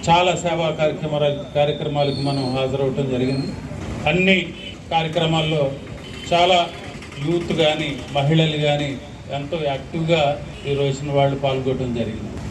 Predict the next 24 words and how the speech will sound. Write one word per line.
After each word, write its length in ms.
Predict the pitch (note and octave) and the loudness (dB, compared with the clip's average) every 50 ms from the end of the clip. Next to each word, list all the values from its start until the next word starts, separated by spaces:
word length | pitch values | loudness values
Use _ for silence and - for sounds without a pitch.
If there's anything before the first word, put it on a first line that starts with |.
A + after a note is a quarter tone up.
| - - - - | -8 -6 -4 0
వీరందరికీ 640 | C3 - - B2+ C3 D3+ D#3+ E3+ D#3 D3+ D3+ D3+ D3+ | 2 2 4 4 2 2 2 2 2 0 0 0 0
కూడా 360 | C#3 C#3+ C#3+ C#3+ C#3 - - - - - - - - - C3+ | 2 4 4 4 4 2 -2 -6 -10 -10 -10 -10 -10 -8 -4
నియోజకవర్గంలో 880 | D3 D3+ D#3+ E3 F3 E3 D#3 D3 E3+ D#3+ D3 C#3+ C#3 D#3 D3+ D3+ D3 C#3 | -2 0 2 2 2 2 0 -2 -4 -4 -4 -2 -2 -2 0 0 0 -2
ప్రతి 280 | - C#3+ C#3+ - E3+ | -2 -2 -4 -4 -4
ఒక్కరికి 480 | D#3+ D#3 D3+ - E3 D3+ D3 D#3+ D#3 D3 | -4 -4 -4 -4 -4 -4 -4 -4 -2 -2
నేను 280 | C#3+ C#3+ C#3+ C#3 C3+ - - - - - - - - - - | 0 0 0 0 -2 -4 -6 -8 -8 -8 -8 -8 -8 -4 0
ఈ 320 | C#3+ D3 D3 C#3+ C#3+ C#3+ C#3+ C#3 - - - - - - - - | 2 2 4 4 2 0 -2 -4 -6 -10 -10 -10 -10 -8 -4 0
పవన్ 240 | D3+ E3+ F3+ F3 D#3+ | 0 2 2 2 2
కళ్యాణ్ 380 | E3+ E3 D#3+ E3 D#3+ D#3+ D#3 | 2 2 4 4 2 2 2
గారి 340 | D#3 D3+ D3+ D3 D3 C#3+ B2+ - - - - - - - - | 0 0 0 0 0 -2 -4 -6 -8 -10 -12 -12 -10 -10 -10
పుట్టినరోజు 600 | D3 - F#3 F3+ E3 D#3 D#3+ D#3+ D#3+ D3+ D3+ D3+ C#3+ - - - - - - - - - - - - - | -8 -4 -2 -2 -2 -2 -2 -2 -2 -4 -4 -6 -6 -8 -8 -10 -10 -8 -8 -6 -6 -4 -4 -2 0 2
సెలబ్రేట్ 520 | D#3+ E3 F3 E3 F3+ E3+ E3+ E3 - D3+ | 4 4 4 2 2 0 0 0 -2 -2
చేసుకున్న 300 | D#3+ D3 D3 - D#3+ D3+ | -2 -4 -4 -4 -6 -6
ప్రతి 280 | C#3 - - - - F3 | -6 -6 -6 -6 -4 -4
ఒక్కరికి 460 | E3 E3+ D#3 - F3 E3+ D3+ - - | -4 -4 -2 0 0 0 0 0 -2
కూడా 340 | - D3+ D3 C#3+ C#3+ C#3 - - - - - - - | 0 4 6 6 6 6 4 -2 -10 -10 -8 -2 0
అభినందన 440 | C#3 C#3 C#3+ C#3 D3 C#3 C#3+ C#3+ C#3 | 2 4 4 4 2 2 2 0 2
తెలియజేసుకుంటూ, 800 | C3+ C#3+ C#3 C#3+ D3 D3 D3+ D3+ C#3+ - - D#3+ D#3 D#3+ G3+ G3+ - - - - - - - - | 2 2 2 2 2 0 0 -2 -2 -4 -4 -6 -4 -2 -2 -2 -4 -6 -12 -14 -14 -12 -8 -4
తప్పనిసరిగా 800 | C#3+ C3+ - E3 D#3 D3 C#3+ C#3 D3 C#3+ C#3 D3 C#3+ C#3 C3 - - - - A#2 - - - C3 C3+ C3+ | -4 -4 -2 -2 -4 -4 -2 0 0 2 4 4 4 4 2 -2 -6 -10 -10 -10 -10 -10 -8 -6 -4 -4
ఈ 40 | |
సేవా 440 | B2+ - - D3+ D#3 D#3+ E3 E3 D#3 | -4 0 2 4 4 4 4 2 2
స్ఫూర్తి 540 | D3 - - - - E3+ E3 - - D3+ D3+ | 0 -2 -6 -8 -4 -4 -4 -4 -4 -4 -4
ఏదైతే 400 | D3 C#3+ D3 C#3+ C#3 C3+ D3 C#3+ | -2 -2 -2 -2 -2 -2 -2 -4
ఉందో 360 | C3+ B2+ B2+ B2+ B2+ B2+ A#2+ | -4 -4 -4 -4 -4 -2 -4